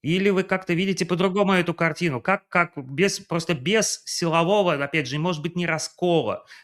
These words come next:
но какого-то напряжения и,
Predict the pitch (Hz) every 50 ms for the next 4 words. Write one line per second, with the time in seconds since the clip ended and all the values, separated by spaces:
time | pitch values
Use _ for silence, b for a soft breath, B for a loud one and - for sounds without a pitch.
0 | B - 139 143 - 156 - - 196 190 180 185 185 180 180 170 - 180 175 175
1 | 156 120 123 175 196 202 196 170 170 170 165 156 135 107 123 151 156 156 156 156
2 | 156 151 151 139